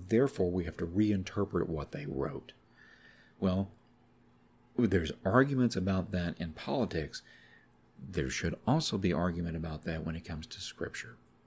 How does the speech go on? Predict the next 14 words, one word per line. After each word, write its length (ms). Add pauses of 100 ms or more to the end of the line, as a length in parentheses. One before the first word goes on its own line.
(920)
You 100
cannot 440
take 220
the 80
twenty-first 560
century 320
world 460
and 180
say 560 (1600)
that 400
the 100
first 380
century 300
writers, 580